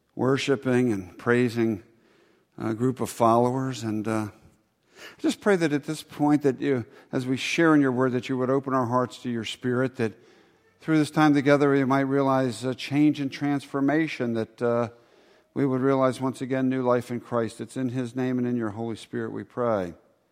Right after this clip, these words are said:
And all Connection Church said, "Amen." Okay, so in last week's message, we looked at how Paul,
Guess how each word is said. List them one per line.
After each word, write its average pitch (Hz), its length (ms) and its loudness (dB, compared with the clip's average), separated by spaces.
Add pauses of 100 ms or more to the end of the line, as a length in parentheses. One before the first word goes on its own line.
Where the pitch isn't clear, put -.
(480)
And 90 80 -10
all 98 100 -6
Connection 101 440 -8
Church 101 320 -8
said, 90 320 -8 (520)
"Amen." 73 580 -14 (1120)
Okay, 233 200 12
so 226 160 8
in 220 80 8
last 262 280 12
week's 226 200 6
message, 180 560 8 (220)
we 202 100 10
looked 214 240 8
at 180 100 4
how 170 200 12
Paul, 160 960 10